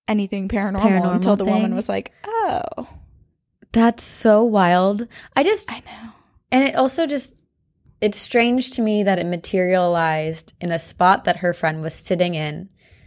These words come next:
Speaker 2: and it couldn't have gotten there any other way.
Speaker 1: Right. And I, that's what I was saying to my mom too, 'cause she, she was talking about it, and I was like, "What's interesting is that you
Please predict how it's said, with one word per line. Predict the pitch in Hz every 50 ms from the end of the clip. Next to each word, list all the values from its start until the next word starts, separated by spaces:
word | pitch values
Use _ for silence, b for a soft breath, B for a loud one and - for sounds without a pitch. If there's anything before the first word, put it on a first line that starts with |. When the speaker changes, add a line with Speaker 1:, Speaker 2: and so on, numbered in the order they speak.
| b b b b b _ _ _ _ _ _
Speaker 2:
and | 190 180 175 - - -
it | 185 180 - _
couldn't | - - 208 196 196 196
have | 180 185 165
gotten | 165 175 156 165 156 156 151
there | 151 156 156 151 151 180 190 226 _ _ _ _ _ _ _ _ _ _ _ _ _ -
any | 180 175 165
other | 160 156 - -
way. | - - - - 208 - _ _ _ _ _ B B B B B 262 B
Speaker 1:
Right. | 233 226 277 294 285 247 208 185 - _
And | 226 262
I, | 262 247 233 - - - _ _ _ _ _ _
that's | - 233 240 240 -
what | 294
I | 311 311
was | 285 262
saying | - 240 220 233
to | - -
my | 208 196
mom | 202 208 208 196 190 202
too, | - - 226 190 180
'cause | - 208 202
she, | - - - 220 208 - - _ _ _ _ _ _ -
she | 208 - - 240
was | 233
talking | - - 262 254 - 247 233
about | 220 214 208 196
it, | 190
and | - 214 202
I | 190 190
was | 190 -
like, | 202 190 - B B B B B B
"What's | - 240 - - -
interesting | 262 262 285 254 - - 240 240 220
is | 220
that | 202 196 - -
you | 208 220 220 226 226 226 220 214 214 214 214 214